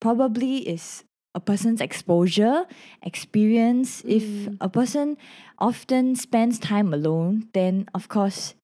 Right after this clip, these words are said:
Speaker 1: it will be probably harder for this person to react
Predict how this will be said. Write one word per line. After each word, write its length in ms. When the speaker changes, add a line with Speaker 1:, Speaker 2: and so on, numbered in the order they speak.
Speaker 1:
it 60
will 140
be 320
probably 440
harder 560
for 200
this 160
person 420
to 400
react 500